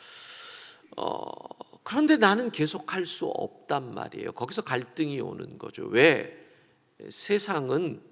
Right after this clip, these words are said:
나에게 "나랑 놀자, 나랑 화평하자." 이런단 말이죠. 어, 에, "내가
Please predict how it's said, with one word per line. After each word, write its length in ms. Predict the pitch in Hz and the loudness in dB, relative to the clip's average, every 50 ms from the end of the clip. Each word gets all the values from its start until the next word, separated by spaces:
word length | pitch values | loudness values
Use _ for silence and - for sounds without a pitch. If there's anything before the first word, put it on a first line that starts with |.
| _ _ _ _ _ _ _ _ _ _ _ _ _ _ - | _ _ _ _ _ _ _ _ _ _ _ _ _ _ -12
나에게 640 | - - - 82 87 90 90 92 - - 113 110 | -8 -6 -6 -4 -2 -2 -2 -4 -2 -2 -4 -4
"나랑 560 | 98 92 92 101 120 143 165 180 185 175 143 | -4 -2 2 2 2 2 2 0 0 -4 -4
놀자, 560 | 104 101 95 104 107 - - - - - - _ _ | -4 -6 -6 -6 -10 -12 -12 -14 -14 -18 -20 _ _
나랑 480 | - - 87 90 101 110 120 120 117 - | -8 -6 -4 -2 -2 -2 -2 -4 -10 -12
화평하자." 760 | - - - - - - 165 156 135 107 - - - - - - _ _ _ _ _ _ | -14 -14 -14 -14 -12 -10 -8 -8 -8 -10 -12 -12 -14 -16 -16 -20 _ _ _ _ _ _
이런단 580 | - - 117 123 127 127 123 - - - - 104 | -4 0 0 0 -2 -2 -8 -8 -10 -10 -12 -14
말이죠. 520 | - - - - - - - - - - _ _ _ _ _ _ _ _ | -14 -14 -14 -16 -20 -20 -20 -20 -20 -20 _ _ _ _ _ _ _ _
어, 60 | - - - _ _ _ _ _ _ _ _ - - - - - - - - - - - _ _ - - | -20 -20 -20 _ _ _ _ _ _ _ _ -20 -20 -20 -20 -18 -18 -18 -18 -18 -20 -20 _ _ -18 -16
에, 140 | - - - - - - - - - - - | -16 -14 -14 -16 -16 -18 -18 -20 -20 -20 -14
"내가 680 | - - - 113 123 143 - - 196 165 127 98 - | -8 2 8 8 8 10 10 8 8 8 6 4 0